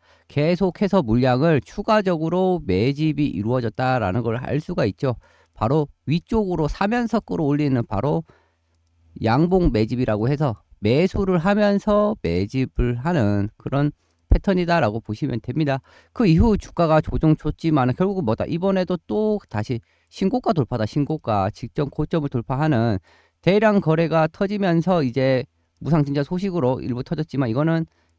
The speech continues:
매도가 아니다라고 저는 바라봅니다. 왜 매도가 아니다? 이미 이 앞전에서 매도, 매수를 했으면은 이 구간에서 매수를 했다라고 쳤을 때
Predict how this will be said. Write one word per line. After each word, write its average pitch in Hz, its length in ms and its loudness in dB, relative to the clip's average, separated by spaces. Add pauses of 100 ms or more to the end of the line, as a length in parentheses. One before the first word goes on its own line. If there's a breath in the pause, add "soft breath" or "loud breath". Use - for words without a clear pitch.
(160)
매도가 147 720 0 (120)
아니다라고 123 720 -2
저는 104 220 -4
바라봅니다. 123 520 -2
왜 156 380 2
매도가 113 420 -2
아니다? 113 380 -2 (360 soft breath)
이미 208 360 2
이 156 220 2
앞전에서 160 560 0
매도, 107 340 -2
매수를 160 440 0
했으면은 120 580 0
이 170 120 -4
구간에서 165 760 -2
매수를 151 480 -2
했다라고 147 520 -2
쳤을 160 360 -4
때 143 240 -4